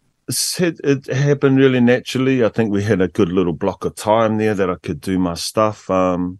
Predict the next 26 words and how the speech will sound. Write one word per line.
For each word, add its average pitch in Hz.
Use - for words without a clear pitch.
and 143
the 139
band's 147
just 120
been 110
really 101
supportive. 104
You 95
know, 95
I'm, 90
um, 85
promoting 98
my 95
sol-, 113
they're 98
promoting 98
my 92
solo 110
stuff 107
through 98
all 92
their, 92
uh, 87
the 95
Freddy's, 90
um, 85